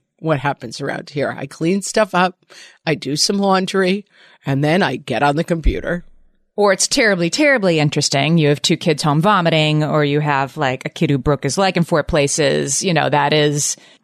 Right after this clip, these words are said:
Speaker 2: it's the eighty twenty, I would say. There are twenty percent of days that are terribly, terribly, if not interesting, you are thoroughly occupied with something you might rather not be doing.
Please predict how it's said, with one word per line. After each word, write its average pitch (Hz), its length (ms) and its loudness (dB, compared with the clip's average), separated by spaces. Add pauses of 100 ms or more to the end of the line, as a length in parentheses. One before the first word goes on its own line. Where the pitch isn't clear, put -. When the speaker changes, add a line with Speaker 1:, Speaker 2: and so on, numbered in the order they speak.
Speaker 2:
it's - 160 -10
the - 160 -4
eighty 185 220 0
twenty, 147 440 -2
I 117 120 -4
would - 160 -2
say. - 260 0
There 139 180 -2
are 147 60 -2
twenty 170 480 -4
percent 151 580 -6
of 147 200 -6
days 135 340 -2
that 131 120 -4
are 131 220 -4 (280)
terribly, 165 500 2
terribly, 151 840 0 (420)
if - 140 -14
not 160 200 -2
interesting, 151 800 0
you 151 180 0
are 139 220 0 (120)
thoroughly 143 240 2
occupied 143 560 -2
with 131 180 -8
something 147 340 -6
you 131 120 -2
might 131 220 -4 (100)
rather 139 160 -6
not - 160 -4
be 135 80 -6
doing. 147 360 -4